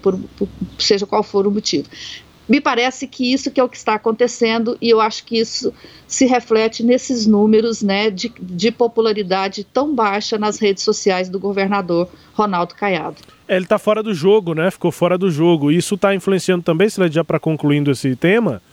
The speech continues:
Speaker 2: é, pras alianças que o governador considera fazer no ano que vem. Ele considera, por exemplo, aliança com o M D B, mas pra fazer aliança com o M D B em Goiás, provavelmente ele não vai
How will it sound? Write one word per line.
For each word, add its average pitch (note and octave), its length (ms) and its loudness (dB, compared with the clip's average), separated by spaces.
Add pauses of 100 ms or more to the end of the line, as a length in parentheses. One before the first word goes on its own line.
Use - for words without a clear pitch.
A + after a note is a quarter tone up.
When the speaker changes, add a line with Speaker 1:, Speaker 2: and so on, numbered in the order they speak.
(400)
Speaker 2:
é, D3+ 240 4
pras F#3 240 2
alianças A#3 420 0
que - 120 -6
o - 20 -10
governador A3 400 2
considera G3 380 0
fazer F#3+ 340 0
no G3+ 80 2
ano A3 100 0
que C4+ 120 -6
vem. G#3 240 2
Ele C#3 120 0
considera, D#3+ 640 2 (380)
por G3 120 4
exemplo, F#3 680 2
aliança F3 380 0
com A#3 160 2
o G#3+ 40 4
M G3 120 2
D C3+ 100 0
B, D#3 380 2 (400)
mas E3 160 0
pra F3+ 120 2
fazer E3+ 240 0
aliança E3 300 2
com E3+ 100 -2
o E3+ 40 2
M E3 60 -2
D D#3+ 100 2
B D3+ 100 2
em F#3 140 4
Goiás, G3 480 2
provavelmente F#3 720 0
ele G#3+ 80 2
não A#3 160 0
vai E3 340 2